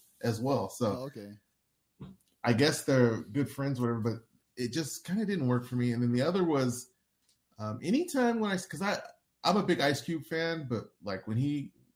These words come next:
Speaker 1: which, was it on Family Values? Yeah.
Speaker 2: Yeah.
Speaker 1: Where he, he was in, it just, the energy in the crowd kinda changed, where everybody was, like, kinda,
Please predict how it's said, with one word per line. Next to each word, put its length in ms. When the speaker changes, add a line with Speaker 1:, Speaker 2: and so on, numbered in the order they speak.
Speaker 1:
which, 260
was 200
it 80
on 140
Family 320
Values? 440
Yeah. 180
Speaker 2:
Yeah. 240
Speaker 1:
Where 120
he, 220
he 140
was 160
in, 160
it 160
just, 260
the 400
energy 640
in 140
the 60
crowd 520
kinda 500
changed, 500
where 120
everybody 260
was, 120
like, 260
kinda, 420